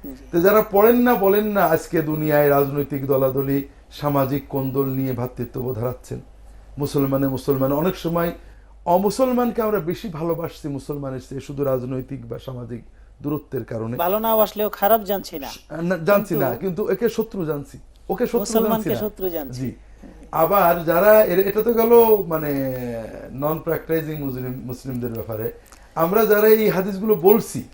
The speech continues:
Speaker 1: জি।
Speaker 2: ওয়াজ করছি, তারাও এই হাদিসটাকে আমাদের দলীয় ক্ষেত্রে ব্যবহার করছি।
Speaker 1: জি।
Speaker 2: ইমানের ক্ষেত্রে নয়, কোরআনের ক্ষেত্রে নয়।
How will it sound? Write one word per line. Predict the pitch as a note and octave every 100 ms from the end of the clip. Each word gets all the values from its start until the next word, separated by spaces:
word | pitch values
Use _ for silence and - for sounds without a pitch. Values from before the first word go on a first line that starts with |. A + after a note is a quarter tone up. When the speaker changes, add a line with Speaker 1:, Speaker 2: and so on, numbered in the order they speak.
| -
Speaker 1:
জি। | B2+
Speaker 2:
ওয়াজ | C3+ C3 D3+ C#3+
করছি, | - C#3+ - A#2+ - - - - -
তারাও | F3 G#3+ A#3+ A#3+
এই | F#3+ A3+
হাদিসটাকে | A3 D#3 D#3 G#3 - F3 - C3+ B2+ C3+ - - - - - -
আমাদের | E3+ G3+ G#3 G#3 D#3
দলীয় | F3+ A#3 A#3+ A3+
ক্ষেত্রে | A#3 A#3 E3+
ব্যবহার | C#3+ A#2+
করছি। | A2 - - - - - - -
Speaker 1:
জি। | A2+ - - - -
Speaker 2:
ইমানের | E3 E3+ F3 F3
ক্ষেত্রে | - F#3+ G#3 G#3
নয়, | G#3 G#3+
কোরআনের | F3 E3+ D#3+ C#3
ক্ষেত্রে | D3 - C3
নয়। | A#2